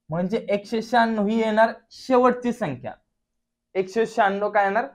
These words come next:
शेवटची संख्या, सातने भाग जाणारी दोनशे मधली. आता तुम्हाला एक ते शंभर मधल्या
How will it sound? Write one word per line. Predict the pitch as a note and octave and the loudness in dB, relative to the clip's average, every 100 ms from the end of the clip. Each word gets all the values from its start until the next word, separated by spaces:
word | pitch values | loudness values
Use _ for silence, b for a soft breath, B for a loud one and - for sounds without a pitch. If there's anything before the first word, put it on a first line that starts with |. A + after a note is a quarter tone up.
| _ _ - | _ _ -10
शेवटची | - B3+ A#3+ A#3 A#3 | 4 6 6 4 -2
संख्या, | A3+ E3 C3 C3 | -4 -4 -4 -4
सातने | - F#3 F#3 G3 | 4 4 4 0
भाग | F3+ D#3+ | 0 2
जाणारी | D3 B2+ A2+ | 0 -2 -2
दोनशे | D3 F3 F3 F3+ | -2 -2 -2 -4
मधली. | C#3+ G#2 G#2 - _ _ _ _ | -4 -8 -14 -20 _ _ _ _
आता | E3 A3 | -2 0
तुम्हाला | G#3+ A3 A3 A3+ - G3 | 2 4 6 4 2 -4
एक | G#3 - | -4 0
ते | A#3+ | -2
शंभर | - A3 G#3 A3 A#3 | 2 0 2 2 2
मधल्या | A#3 A3+ A#3 | 2 2 2